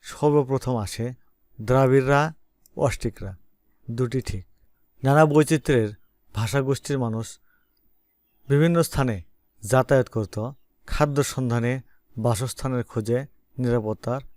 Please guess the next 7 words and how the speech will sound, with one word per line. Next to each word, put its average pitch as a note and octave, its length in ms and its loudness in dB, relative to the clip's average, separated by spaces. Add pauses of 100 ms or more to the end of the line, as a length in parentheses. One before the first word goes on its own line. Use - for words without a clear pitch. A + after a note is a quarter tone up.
(140)
জন্য। A#2+ 160 -2 (280)
তিনটি C#3+ 300 4 (140)
ঠিক। G#2+ 180 0 (960)
তারপর C3 300 4 (540)
মিশরীয় D#3 460 4
সভ্যতায় C#3+ 480 2 (360)
বিশাল D3 320 4